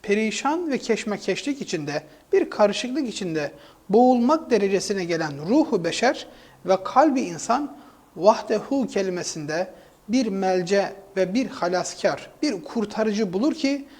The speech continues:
onun bütün o keşmekeşlikten, karışıklıktan, başıboşluktan, o perişaniyetten kurtarır.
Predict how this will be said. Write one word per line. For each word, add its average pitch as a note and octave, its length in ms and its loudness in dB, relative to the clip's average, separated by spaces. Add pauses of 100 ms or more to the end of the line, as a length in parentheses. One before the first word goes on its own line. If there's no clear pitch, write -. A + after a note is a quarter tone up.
(340)
onun A#3+ 440 4
bütün C4 440 0
o C#4 160 2
keşmekeşlikten, G3+ 1160 0 (240)
karışıklıktan, F3+ 1080 -2
başıboşluktan, F#3 1000 0 (1120)
o D#4+ 200 6
perişaniyetten G#3+ 1080 2
kurtarır. - 600 -4